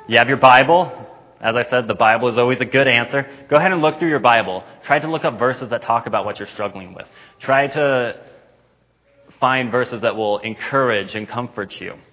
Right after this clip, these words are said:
Talk to, talk to your brothers and sisters in Christ. There's a lot of smart people that go to this church.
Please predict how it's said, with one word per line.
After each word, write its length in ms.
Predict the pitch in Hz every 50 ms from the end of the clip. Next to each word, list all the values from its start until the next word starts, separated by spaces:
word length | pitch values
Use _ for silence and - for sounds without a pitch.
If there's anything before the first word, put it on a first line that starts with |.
| _ _ _ _ _ _ _ _ _ _ _
Talk 260 | - 143 151 160 160
to, 320 | - 180 165 156 147 - -
talk 220 | - 143 151 160 -
to 60 | -
your 100 | 170 143
brothers 300 | 151 151 151 147 135 127
and 100 | 131 127
sisters 320 | - 135 127 - 135 107
in 80 | 117 107
Christ. 240 | - 120 101 - -
There's 160 | 135 175 185
a 40 | 190
lot 280 | 131 110 110 147 156
of 60 | 131 - -
smart 260 | 113 113 113 113 -
people 260 | - 120 113 - 101 98
that 120 | 98 98
go 140 | 107 104 107
to 140 | - - 92
this 160 | 90 87 -
church. 440 | - - - 117 107 - - - -